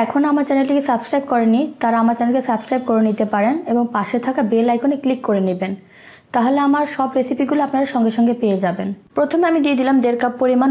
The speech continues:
ময়দা। তারপর আমি এখানে দিয়ে দিব এক টেবিল চামচ পরিমাণ বাটার এবং বাকিটা দিয়ে দিব তেল, অর্থাৎ এখানে আমি ওয়ান থার্ড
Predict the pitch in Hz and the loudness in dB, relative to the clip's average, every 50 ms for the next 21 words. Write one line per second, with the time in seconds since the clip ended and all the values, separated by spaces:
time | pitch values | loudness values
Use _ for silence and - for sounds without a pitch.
0 | 262 233 208 180 165 170 185 165 - 196 170 - - _ _ _ _ _ _ _ | 4 4 2 0 0 -2 -4 -6 -6 -8 -12 -16 -20 _ _ _ _ _ _ _
1 | _ _ _ _ _ _ _ _ _ - - - 226 247 269 - 339 339 381 349 | _ _ _ _ _ _ _ _ _ -6 -2 0 0 0 0 0 -2 0 2 2
2 | 320 285 262 262 269 277 277 269 233 240 240 240 214 220 233 220 269 269 - 240 | 2 2 2 0 0 0 2 2 2 2 0 0 0 0 0 0 0 -2 -2 -2
3 | 240 233 - 262 240 294 285 285 294 285 294 285 294 - 285 277 269 269 269 262 | -4 -4 -2 -2 0 0 0 0 0 0 0 0 0 0 0 2 2 4 2 2
4 | 214 220 202 208 202 - 277 302 320 - - 233 220 247 240 214 214 202 208 208 | 2 2 0 -2 0 0 0 0 0 -2 -2 -2 0 0 0 0 0 -2 -2 -2
5 | 233 233 226 277 277 240 269 269 262 254 247 269 247 277 320 339 339 - 226 190 | -4 -2 0 0 0 0 2 0 0 0 0 0 0 -2 -2 -4 -2 -2 -2 -2
6 | - 190 185 - - - - - - - - 240 233 233 - 339 320 320 - - | -2 -4 -8 -14 -18 -20 -20 -10 -4 -2 -2 -2 -2 -2 -2 -4 -2 -2 -2 -4
7 | 254 254 294 302 294 269 262 247 226 220 226 254 254 254 294 285 | -2 0 0 2 2 2 2 2 2 0 0 -2 -2 -2 -4 -4